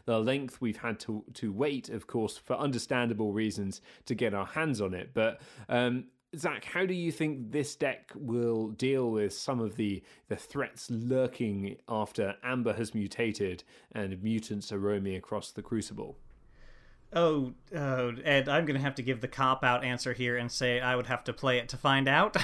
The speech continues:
Speaker 2: <laughs> Um, the, the de-, the deck is strong. Um,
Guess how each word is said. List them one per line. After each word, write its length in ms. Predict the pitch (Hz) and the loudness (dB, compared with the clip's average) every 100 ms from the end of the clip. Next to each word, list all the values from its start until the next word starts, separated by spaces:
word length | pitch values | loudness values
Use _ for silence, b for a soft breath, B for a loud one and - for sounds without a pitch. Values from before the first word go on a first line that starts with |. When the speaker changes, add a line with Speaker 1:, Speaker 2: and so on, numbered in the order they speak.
| - - | 2 4
Speaker 2:
<laughs> 560 | 196 - - - 302 - B B B B | 4 4 0 2 -2 -2 B B B B
Um, 420 | 165 156 151 139 B B B | 8 8 8 2 B B B
the, 220 | 151 175 | 6 6
the 140 | 165 180 | 8 8
de-, 200 | 185 185 | 8 6
the 120 | 180 | 6
deck 260 | 170 196 196 | 8 8 8
is 140 | 196 | 4
strong. 600 | - - 160 156 196 240 156 | 2 4 6 6 4 2 4
Um, 420 | 143 139 135 | 4 6 4